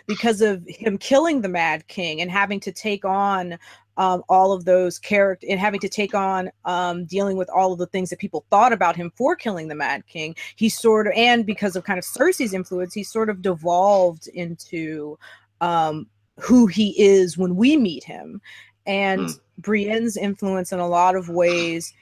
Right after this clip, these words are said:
Speaker 1: reminds him, and I think this is definitely a lot clearer in the books, reminds him of the knights of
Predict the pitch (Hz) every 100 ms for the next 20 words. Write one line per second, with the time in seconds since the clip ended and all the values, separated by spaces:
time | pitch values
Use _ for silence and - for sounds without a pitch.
0 | _ _ 196 185 196 220 269 240 185 180
1 | 185 185 190 190 175 175 180 170 170 170
2 | 165 156 180 160 151 151 220 196 - -
3 | - - 190 190 196 214 240 240 214 196
4 | 202 196 185 180 190 190 185